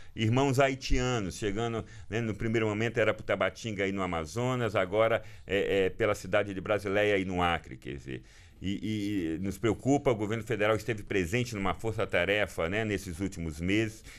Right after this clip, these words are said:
exatamente de co-, de que maneira podemos receber esses haitianos de maneira digna, né? Evitá-los que eles sejam ca-, encaminhados para, né, é, é, é, empresas,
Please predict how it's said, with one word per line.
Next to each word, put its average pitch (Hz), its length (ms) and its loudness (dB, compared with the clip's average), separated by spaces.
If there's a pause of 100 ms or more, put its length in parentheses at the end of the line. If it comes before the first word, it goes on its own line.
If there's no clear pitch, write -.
(100)
exatamente 107 680 -2
de 113 100 -6
co-, 127 300 0
de 107 100 -2
que 135 120 -2
maneira 123 360 4
podemos 139 400 2
receber 160 500 2
esses 131 180 -4
haitianos 120 440 0
de 160 80 -4
maneira 143 440 2
digna, 101 480 -4
né? 135 220 0 (300)
Evitá-los 120 540 2
que - 100 -8
eles 123 120 -8
sejam 127 320 -4
ca-, 117 240 2 (240)
encaminhados 113 720 0
para, 117 420 2 (240)
né, 107 140 0
é, 113 120 0
é, 92 640 0
é, - 80 -4 (100)
empresas, 110 760 2